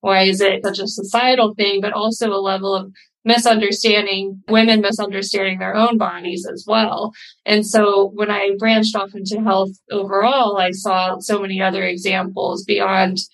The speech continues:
sexual wellness, where there was women being banned from clinical trials, for example, and having more adverse reactions to medications.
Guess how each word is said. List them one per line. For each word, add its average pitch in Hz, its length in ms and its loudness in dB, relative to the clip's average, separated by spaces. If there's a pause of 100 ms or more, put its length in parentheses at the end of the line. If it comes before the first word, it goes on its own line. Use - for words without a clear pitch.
(180)
sexual 247 500 4
wellness, 185 540 2
where 196 180 0
there 190 220 0
was 185 420 -2
women 185 340 0
being 190 260 0
banned 196 260 0
from - 200 -14
clinical 190 420 -4
trials, 196 640 0
for 196 100 -2
example, 190 920 0 (340)
and 190 320 0
having 196 280 0
more 196 220 2
adverse 190 480 -2
reactions 196 760 -2
to - 260 -2
medications. 214 1200 0